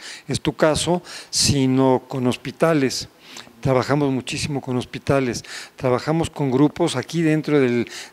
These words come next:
del taller, porque se dan talleres de artesanos para artesanos y de artesanos para niños y padres, y lo coordina de manera excepcional Ángeles y todo su, su equipo de trabajo,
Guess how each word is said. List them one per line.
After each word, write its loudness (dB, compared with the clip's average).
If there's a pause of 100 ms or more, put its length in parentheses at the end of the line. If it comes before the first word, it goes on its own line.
del 0
taller, 2
porque -8
se 0
dan 0
talleres 2 (300)
de -2
artesanos -2
para -6
artesanos -2 (320)
y -6
de 0
artesanos 0
para 0
niños 2
y 2
padres, 0 (340)
y 2
lo 4
coordina 4 (300)
de -6
manera 0
excepcional -2 (300)
Ángeles -4
y -12
todo 4
su, 2
su 2
equipo 0
de 2
trabajo, 0